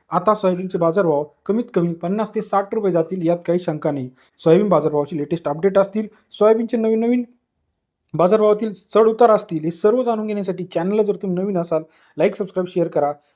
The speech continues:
महाराष्ट्रामध्ये या यावर्षी जर बघितलं, तर बाजारभाव मध्ये पाच हजार, साडेपाच हजारपर्यंत गेले होते, परंतु अचानक बाजार रिव्हर्स आले होते. परंतु आता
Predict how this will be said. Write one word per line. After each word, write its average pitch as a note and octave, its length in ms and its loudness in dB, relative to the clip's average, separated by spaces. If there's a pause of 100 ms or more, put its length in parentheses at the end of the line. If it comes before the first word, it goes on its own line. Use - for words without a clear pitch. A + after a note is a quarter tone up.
महाराष्ट्रामध्ये F3 540 -4
या E3+ 120 -2 (200)
यावर्षी D#3+ 400 -2
जर E3+ 120 0 (120)
बघितलं, F3+ 420 2 (300)
तर F#3 60 0
बाजारभाव F3+ 540 2
मध्ये F#3+ 240 -4
पाच G3+ 300 0
हजार, G3 140 2
साडेपाच G#3 420 -4
हजारपर्यंत G#3 420 -4
गेले G#3+ 280 0
होते, F#3+ 160 0
परंतु A#3 300 -6
अचानक A#3 300 -6
बाजार G#3+ 240 0
रिव्हर्स A#3+ 300 0
आले F#3+ 140 0
होते. D3 320 -6 (280)
परंतु B3 300 6
आता F3 360 6